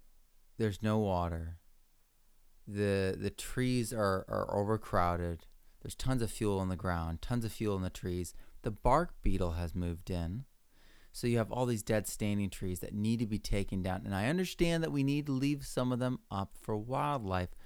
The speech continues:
I'm not saying be totally extreme with everything. I'm saying we need to get in there and make corridors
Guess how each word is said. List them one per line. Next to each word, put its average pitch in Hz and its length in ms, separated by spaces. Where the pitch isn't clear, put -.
I'm 101 100
not 104 320
saying 127 440
be 123 120
totally 127 560
extreme 135 480
with 131 160
everything. 113 640
I'm 123 200
saying 120 380
we 104 140
need 98 680
to 92 160
get 117 240
in 131 160
there 85 460
and 95 160
make 87 240
corridors 87 1120